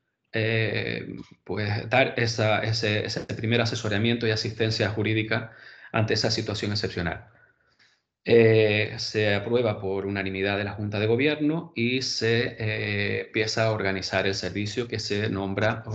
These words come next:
eh, como no puede ser de otra manera, un coordinador, eh, que es la, el, la responsable del turno de oficio de la Junta de Gobierno, porque se, obviamente, por,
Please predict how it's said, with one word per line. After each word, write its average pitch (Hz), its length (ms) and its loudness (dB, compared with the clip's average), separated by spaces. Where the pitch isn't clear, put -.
eh, 98 320 -8
como 101 340 -6
no 101 120 -6
puede 101 140 -8
ser 92 80 0
de - 40 -8
otra 92 100 -4
manera, 101 340 0
un 107 240 2
coordinador, 98 800 2
eh, 98 320 -2
que 90 160 -2
es 95 100 -6
la, 98 300 2
el, 95 480 -4
la 98 220 -2
responsable 101 480 -2
del 95 160 0
turno 95 180 -4
de 92 80 -2
oficio 101 460 -4
de 104 120 2
la 95 120 0
Junta 98 340 0
de 98 80 2
Gobierno, 98 380 0
porque 107 180 -4
se, 87 220 -4
obviamente, 92 520 -4
por, - 300 -10